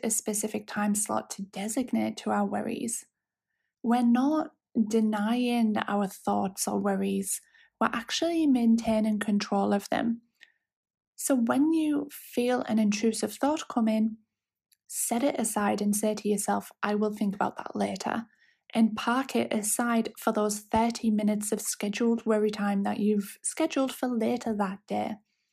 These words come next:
So what we're doing is we're stopping it in its tracks and setting it aside. And when we engage in that worry time later, it allows you to, to fully feel it.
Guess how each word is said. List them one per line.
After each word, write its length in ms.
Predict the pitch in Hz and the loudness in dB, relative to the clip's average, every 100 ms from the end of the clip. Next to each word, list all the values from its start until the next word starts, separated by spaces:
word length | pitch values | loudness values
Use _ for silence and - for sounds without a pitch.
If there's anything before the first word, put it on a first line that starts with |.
| _ _ _ _ _ - | _ _ _ _ _ -10
So 500 | - - 269 262 262 | -2 0 2 2 2
what 160 | 254 - | 2 4
we're 100 | 262 | 4
doing 320 | 233 240 247 | 4 4 4
is 180 | 233 233 | 2 2
we're 120 | 240 | 0
stopping 580 | 233 - - 208 240 233 | 0 -2 -4 -4 2 4
it 180 | 233 233 | 4 0
in 120 | 214 | -2
its 240 | 208 - | -2 -6
tracks 480 | - 254 233 - - | -4 -4 -4 -4 -4
and 160 | 220 208 | 0 0
setting 520 | - - 208 214 208 | 0 0 -2 0 0
it 100 | 202 | -2
aside. 600 | - 208 208 202 - 214 - _ _ _ _ _ - - | -2 -6 -4 -8 -8 -10 -14 _ _ _ _ _ -8 2
And 140 | 226 | 2
when 240 | 226 247 262 | 4 4 4
we 180 | 254 247 | 2 0
engage 500 | 220 208 240 302 311 | -2 0 0 0 2
in 120 | 262 | 2
that 200 | 226 220 | 2 0
worry 240 | 208 208 208 | -2 0 -2
time 380 | - 208 202 | -4 -4 -2
later, 580 | 202 214 262 277 214 208 208 _ _ _ _ _ _ - | 0 0 0 -2 -4 -6 -8 _ _ _ _ _ _ -10
it 100 | 226 | -4
allows 520 | 233 226 220 220 254 | 0 0 0 -2 -2
you 120 | 302 285 | -2 -4
to, 580 | - 247 233 226 226 - - | -4 -2 0 0 -2 -6 -8
to 140 | 226 | -8
fully 1000 | 220 - - - 247 269 285 254 214 196 _ | -8 -16 -18 -4 -2 0 0 0 -2 -4 _
feel 680 | - - - - 214 214 214 | -18 -14 -12 -2 2 2 2
it. 220 | - 214 | -4 -6